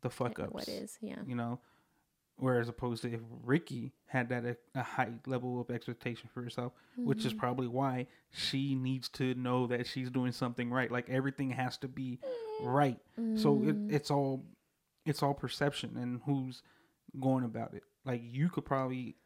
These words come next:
Speaker 1: have, you could both have the same high level of expectations of yourselves.
Speaker 2: Yeah.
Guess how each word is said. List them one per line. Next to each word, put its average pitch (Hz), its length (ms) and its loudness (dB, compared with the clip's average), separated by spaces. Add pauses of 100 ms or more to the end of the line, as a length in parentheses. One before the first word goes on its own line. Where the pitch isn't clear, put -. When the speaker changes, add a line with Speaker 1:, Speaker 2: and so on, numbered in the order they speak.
(280)
Speaker 1:
have, 127 360 0 (600)
you 190 200 6
could 185 160 4
both 165 240 6
have 147 240 0
the 131 80 0
same 135 380 2
high 135 340 2
level 127 360 2
of - 80 -8
expectations 120 720 -4
of 117 140 -6
yourselves. - 580 -8
Speaker 2:
Yeah. 208 400 -4